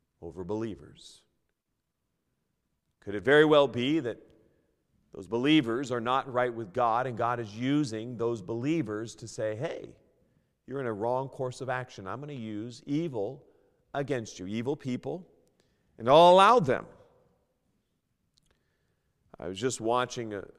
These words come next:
this particular documentary about, it calls, uh, about churches and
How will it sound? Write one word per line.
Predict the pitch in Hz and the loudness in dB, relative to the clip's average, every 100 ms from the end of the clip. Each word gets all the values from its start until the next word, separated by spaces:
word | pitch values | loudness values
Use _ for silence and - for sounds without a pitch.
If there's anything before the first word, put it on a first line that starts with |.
| - - - | -20 -20 -20
this | 95 | -16
particular | - 107 127 120 101 | -12 -8 -6 -4 -2
documentary | 107 117 - 104 110 107 104 95 110 120 _ - | 0 0 -4 -8 -8 -8 -8 -8 -10 -14 _ -16
about, | 95 98 95 _ _ _ _ _ _ _ _ _ - | -10 -8 -10 _ _ _ _ _ _ _ _ _ -20
it | - _ | -20 _
calls, | - 98 90 - - - - _ - | -10 -8 -8 -14 -20 -20 -20 _ -18
uh, | - 67 | -16 -12
about | - 104 - | -8 -8 -8
churches | - 123 110 - 92 113 - _ _ _ _ _ _ - | -8 -6 -6 -8 -12 -12 -18 _ _ _ _ _ _ -16
and | 107 113 120 120 117 110 | -10 -6 -4 -4 -6 -8